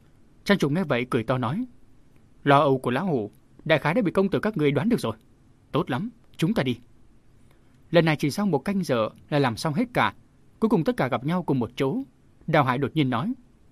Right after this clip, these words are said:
"Trang chủ, người nhìn trên lầu các xem." Lão trang chủ vừa ngẩng đầu lên, thì thấy trên đầu mọc thêm một mặt hồng kỳ, vội hỏi, "Đó là công tử treo lên sao?" "Kỳ treo trên lầu như vậy là có ý gì?"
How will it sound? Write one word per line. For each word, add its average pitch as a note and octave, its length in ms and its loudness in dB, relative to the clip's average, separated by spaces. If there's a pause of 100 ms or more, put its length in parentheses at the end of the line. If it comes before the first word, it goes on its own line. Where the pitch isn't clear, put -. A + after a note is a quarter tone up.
(120)
"Trang D#3+ 180 0
chủ, A#2+ 240 -2 (400)
người E3+ 120 6
nhìn D#3 140 4
trên G#3 120 2
lầu C3+ 140 2
các G#3+ 200 -2
xem." B2+ 180 -6 (1000)
Lão E3 220 2
trang G#3 220 2
chủ C#3 160 2
vừa C3+ 120 0
ngẩng B2 180 -2
đầu A2 160 -2
lên, C3 200 -2 (240)
thì F#3 100 2
thấy D3+ 100 2
trên G#3+ 180 0
đầu A#2+ 220 2
mọc C3+ 280 -2
thêm E3+ 220 -2
một B2+ 180 0
mặt C3+ 240 -2
hồng A#2+ 140 -4
kỳ, A2+ 260 -4 (260)
vội E3 140 6
hỏi, B2+ 240 2 (1080)
"Đó F3 120 4
là A#3 80 2
công G#3+ 180 2
tử A2+ 200 0
treo E3 140 2
lên D#3 140 2
sao?" C3+ 160 -4 (1000)
"Kỳ E3 160 8
treo G#3+ 180 2
trên G3+ 140 2
lầu C#3 160 4
như G3 100 0
vậy A2+ 220 0 (120)
là D#3 100 0
có D#3 100 2
ý F#3 140 2
gì?" D#3+ 180 -2